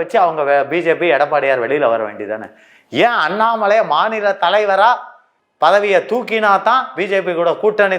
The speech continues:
தொடரும்னு ஏன் அவர் சொல்ல வேண்டிய காரணம் என்ன? இதுக்கு ஒண்டி பதில் சொல்ல சொல்லுங்க அவரை, எடப்பாடியாரை. So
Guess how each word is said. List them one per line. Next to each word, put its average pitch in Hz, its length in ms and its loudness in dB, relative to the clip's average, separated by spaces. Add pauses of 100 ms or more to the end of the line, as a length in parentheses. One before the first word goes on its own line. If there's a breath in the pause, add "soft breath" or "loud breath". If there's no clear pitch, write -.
தொடரும்னு 175 420 2 (100)
ஏன் 180 120 0
அவர் 139 200 -8
சொல்ல 147 200 -4
வேண்டிய 131 180 -4 (100)
காரணம் 131 380 0
என்ன? 101 100 -20 (380)
இதுக்கு 185 240 0
ஒண்டி 190 140 0 (100)
பதில் 160 240 0
சொல்ல 131 220 -6
சொல்லுங்க 107 280 -12
அவரை, 92 160 -12 (160)
எடப்பாடியாரை. 104 540 -6 (520)
So 139 140 4